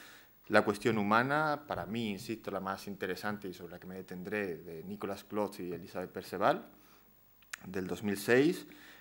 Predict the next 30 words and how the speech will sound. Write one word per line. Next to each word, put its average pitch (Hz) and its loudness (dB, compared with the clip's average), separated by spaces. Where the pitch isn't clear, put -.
Llegaron 113 8
los 123 4
turistas, 123 4
del 131 4
dos 113 4
mil 101 2
siete, 127 2
Los 139 0
falsificadores, 98 0
también 92 0
del 87 -8
dos 92 0
mil 92 -2
siete, 131 2
Las 113 4
llaves 95 -2
de 90 -4
Sara, 107 -4
del 98 -6
do-, 82 -12
del 82 -12
dos - -14
mil 87 -10
diez. - -14
Me 104 -4
he 110 -6
ceñido 117 0
única 110 -2
y 104 0
exclusivamente, 110 0